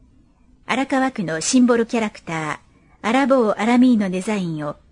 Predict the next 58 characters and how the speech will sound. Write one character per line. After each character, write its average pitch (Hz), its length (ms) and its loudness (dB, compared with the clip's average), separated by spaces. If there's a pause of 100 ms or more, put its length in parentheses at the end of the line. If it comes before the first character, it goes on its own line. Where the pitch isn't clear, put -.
(400)
商 247 300 0
品 247 260 4
開 220 220 -6
発、 160 460 -10 (120)
印 254 200 4
刷 269 280 -4
物 226 220 -4
の 185 100 -4
作 214 260 -10
成 254 220 -2
等 226 240 -4
で 156 160 -8
利 175 140 -8
用 175 160 -6
で 156 100 -12
き - 140 -14
ま 160 100 -8
す。 - 180 -16 (1600)
申 302 280 0
請 285 180 2
書 269 160 0
の 240 120 2
取 202 200 -6
り 175 60 -6
寄 165 80 -8
せ 160 160 -12
は、 156 180 -8 (500)
電 220 260 2
話 175 120 -4
で 165 260 -4
総 262 300 2
務 208 140 2
企 - 180 -18
画 - 240 -10
課 160 160 -8
へ。 151 160 -10 (1200)
荒 247 200 -2
川 247 280 0
区 220 120 -4
ホ 247 180 2
ー - 20 4
ム 269 140 2
ペ 262 180 0
ー - 20 0
ジ 202 140 -6
か 190 140 -8
ら 196 100 -2
も 160 240 -4
ダ 196 180 -2
ウ 220 100 4
ン 220 60 6
ロ 202 120 0
ー 175 40 -8
ド - 80 -10
で 160 140 -12
き - 100 -16
ま 151 100 -8
す。 - 220 -14